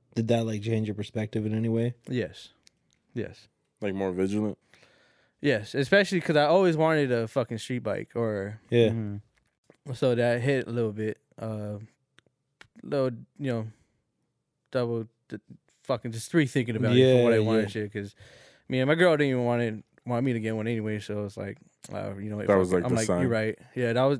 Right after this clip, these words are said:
Speaker 2: honestly, I feel like that was the sign.
Speaker 1: Yeah.
Speaker 3: 'Cause that's crazy. I couldn't imagine it playing in real, like, real time in slow motion, kind of, when you see it. 'Cause if you're watching it and you're not expecting it, that
Speaker 2: Mm.
Speaker 3: shit must have happened so
Speaker 4: Mm-hmm.
Speaker 3: fucking slow.
Speaker 1: Yeah.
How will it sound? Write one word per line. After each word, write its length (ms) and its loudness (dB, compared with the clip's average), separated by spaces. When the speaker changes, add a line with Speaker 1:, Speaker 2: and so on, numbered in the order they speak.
Speaker 2:
honestly, 280 4
I 60 4
feel 160 0
like 120 2
that 140 2
was 200 0
the 100 -14
sign. 300 -12
Speaker 1:
Yeah. 300 -2
Speaker 3:
'Cause 140 -8
that's 160 -2
crazy. 340 -2
I 180 4
couldn't 260 -2
imagine 360 2
it 140 0
playing 300 0
in 180 -2
real, 300 2
like, 360 -6
real 220 2
time 300 0
in 60 -4
slow 200 -2
motion, 560 -2
kind 260 -4
of, 160 -4
when 120 -4
you 120 -6
see 220 -2
it. 80 -6
'Cause 120 -6
if 80 4
you're 140 6
watching 400 4
it 120 2
and 220 -4
you're 100 4
not 160 4
expecting 540 0
it, 180 -8
that 180 -10
Speaker 2:
Mm. 20 -6
Speaker 3:
shit 200 -2
must 180 -2
have 80 -2
happened 680 -2
so 300 2
Speaker 4:
Mm-hmm. 100 2
Speaker 3:
fucking 300 -2
slow. 380 -10
Speaker 1:
Yeah. 320 -8